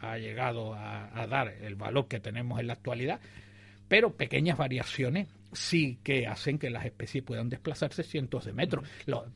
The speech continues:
eh, esto se ve muy bien con los tree line que se llaman, ¿no? Los límites de vegetación.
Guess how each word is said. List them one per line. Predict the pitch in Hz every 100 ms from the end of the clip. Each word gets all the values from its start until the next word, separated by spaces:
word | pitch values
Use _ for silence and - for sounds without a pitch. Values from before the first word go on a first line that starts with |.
| - - -
eh, | 135 143
esto | 151 180
se | 175
ve | 151
muy | 151
bien | 139 170
con | 156
los | 135 -
tree | - 165 151
line | 131 139 131 117
que | -
se | -
llaman, | 113 110 104 107
¿no? | -
Los | 139 110
límites | 139 135 131 131
de | 135
vegetación. | 127 127 117 - - 135 110